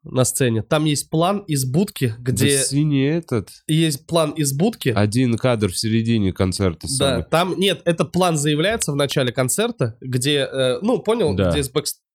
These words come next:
Speaker 1: как, э, как он называется?
Speaker 2: Бэкстейдж, я не знаю, а плейбэк?
Speaker 1: Да, с плейбэка. Там есть план с плейбэка в начале, этот план заявляется.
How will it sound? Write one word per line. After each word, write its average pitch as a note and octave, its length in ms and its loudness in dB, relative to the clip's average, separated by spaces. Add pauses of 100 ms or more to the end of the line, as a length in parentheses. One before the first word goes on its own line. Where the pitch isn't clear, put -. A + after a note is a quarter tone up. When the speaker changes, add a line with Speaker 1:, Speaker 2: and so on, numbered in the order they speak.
Speaker 1:
как, - 240 -2
э, B2 220 2 (360)
как F3+ 180 0
он D#3 80 4
называется? A#2+ 500 0 (320)
Speaker 2:
Бэкстейдж, F#2+ 640 2
я F#2 80 4
не F#2 60 4
знаю, F#2+ 160 2
а F#2+ 40 0
плейбэк? A2+ 480 0
Speaker 1:
Да, D3+ 240 0
с - 80 -4
плейбэка. F3+ 460 -2
Там E3 160 0
есть D#3+ 180 -2
план A#3+ 240 0
с - 60 -6
плейбэка D3 480 -2
в A#2 80 -6
начале, C3 380 0
этот B2+ 240 -6
план F#3+ 240 0
заявляется. D3+ 580 -2